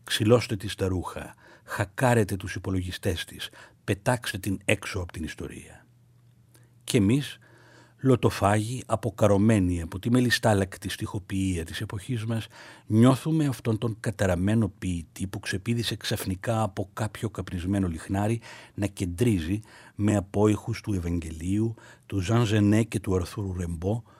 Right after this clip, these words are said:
ξεκουρδισμένες χορδές της ψυχής μας.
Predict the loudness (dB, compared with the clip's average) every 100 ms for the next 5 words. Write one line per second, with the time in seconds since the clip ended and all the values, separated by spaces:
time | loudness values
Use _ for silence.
0 | _ -8 -4 -2 0 0 0 2 2 2
1 | -2 -2 -2 0 -2 -2 -12 -10 -10 -10
2 | -12 -16 -18 -20